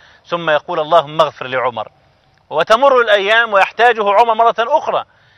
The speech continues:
ليوليه على نفس المكان، فيقول له: "أبدًا، لا أت-، لا ألي لك بعد اليوم شيء".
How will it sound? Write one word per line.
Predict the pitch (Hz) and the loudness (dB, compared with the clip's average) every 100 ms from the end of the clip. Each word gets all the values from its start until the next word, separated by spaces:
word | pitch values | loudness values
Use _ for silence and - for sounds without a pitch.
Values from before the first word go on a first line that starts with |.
| _ | _
ليوليه | 135 170 180 196 240 202 | -8 -2 -2 2 0 2
على | 190 190 | 0 0
نفس | 202 262 - | -2 -4 -6
المكان، | 214 208 196 240 226 117 _ _ _ _ _ | -8 -4 -2 -2 -2 -4 _ _ _ _ _
فيقول | 151 151 - 220 220 | -4 -2 -2 -2 0
له: | 202 196 | 2 4
"أبدًا، | 240 233 160 | 4 2 0
لا | 113 151 208 196 | -2 2 2 2
أت-، | - | -2
لا | 170 208 208 214 | 2 4 4 0
ألي | 196 | 0
لك | 208 - | -2 0
بعد | 170 160 | 0 0
اليوم | 160 180 170 | -2 -2 -4
شيء". | 147 139 117 | -8 -8 -10